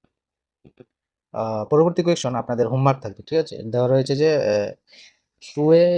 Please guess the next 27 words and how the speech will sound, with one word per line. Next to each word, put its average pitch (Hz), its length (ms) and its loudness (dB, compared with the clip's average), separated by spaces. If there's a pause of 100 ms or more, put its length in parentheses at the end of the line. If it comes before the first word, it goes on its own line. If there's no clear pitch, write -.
is 139 100 -2
equal 139 360 2 (120)
to 131 100 0 (380)
থ্রি 135 300 -2
বি 139 320 -4 (480)
is 113 140 -12
equal 135 260 0 (120)
to 202 160 -2 (480)
ফোর 120 180 -2
সি। - 240 -14 (1000)
টু 170 140 4
এ, 117 160 4 (100)
টু 160 120 -2
এ 175 80 6
সমান 175 220 0
সমান 170 440 -2 (520)
দেওয়া 139 200 4
রয়েছে 143 340 2
ফর্টি 147 180 0
পার্সেন্ট, 156 300 0 (100)
বি 139 140 0
সমান 143 180 0
সমান 151 160 -4
সিক্সটি 120 280 -8
পার্সেন্ট, 113 260 -14 (460)
ফর্টি 139 260 -4
পার্সেন্ট 160 340 -2